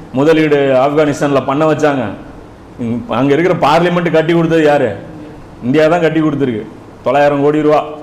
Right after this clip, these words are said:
பார்லிமெண்ட் கட்டடம் கட்டி, "இந்த பொன்னான யாஜூஜ் மாஜூஜுடைய தீனை நீங்க நிலைநாட்டுங்கன்னாங்க."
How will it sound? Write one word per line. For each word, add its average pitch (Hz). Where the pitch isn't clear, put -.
பார்லிமெண்ட் 139
கட்டடம் 143
கட்டி, 131
"இந்த 123
பொன்னான 147
யாஜூஜ் 147
மாஜூஜுடைய 139
தீனை 147
நீங்க 135
நிலைநாட்டுங்கன்னாங்க." 143